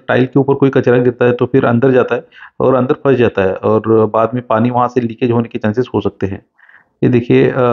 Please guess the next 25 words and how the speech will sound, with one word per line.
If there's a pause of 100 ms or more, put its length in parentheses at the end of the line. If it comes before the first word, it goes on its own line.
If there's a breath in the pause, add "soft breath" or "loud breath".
(420)
tile (100)
मतलब
जितनी
भी
वैली
है
हमने
काट
के (160)
तीन
inch
का
gap
रखा
है
maintain (520 loud breath)
और
दोनों
side
से
cement
से
भर
दिया
है